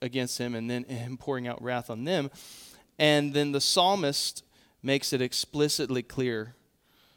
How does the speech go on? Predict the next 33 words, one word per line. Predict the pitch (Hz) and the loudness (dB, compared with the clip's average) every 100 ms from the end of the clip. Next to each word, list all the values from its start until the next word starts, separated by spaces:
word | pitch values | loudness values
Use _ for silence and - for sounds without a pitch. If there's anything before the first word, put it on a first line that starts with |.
| _ | _
In | 127 | -4
Psalm | 127 151 143 139 | 2 2 2 -2
fo-, | - 156 | -6 -8
five, | - 156 151 143 | 0 2 4 2
four | - 151 | 0 -4
through | 139 143 | -2 -4
six, | - - - - - - - _ | -4 0 0 0 -4 -4 -14 _
he | 165 | -2
says, | 170 175 160 143 - - _ _ _ | 2 4 4 2 -4 -12 _ _ _
"For | - 175 | -2 0
you | 160 190 285 240 160 | 0 0 2 4 4
are | 151 | 2
not | 151 170 | 2 4
a | 190 | 4
God | 160 151 156 | 4 4 4
who | 156 147 | 2 0
delights | 135 127 139 160 - | 0 2 2 2 -2
in | 135 | -4
wickedness. | 127 156 160 139 120 120 - - _ - | -2 -2 -2 -4 -4 -4 -6 -8 _ 2
Evil | 202 262 196 143 | 6 6 4 2
may | 143 156 | 2 2
not | 165 160 | 2 0
dwell | 139 151 175 | 2 2 4
with | 165 135 | 2 -2
you. | 120 123 135 _ | -6 -10 -14 _
The | 156 | -4
boastful | 139 170 226 - - 123 | 2 4 4 0 -4 -4
shall | 123 - 160 | -2 0 0
not | 170 160 - | 0 -2 -4
stand | - 165 160 | -2 -2 0
before | 139 127 147 | -2 -4 -4
your | 139 135 | -2 0
eyes. | 135 117 117 | 0 0 -4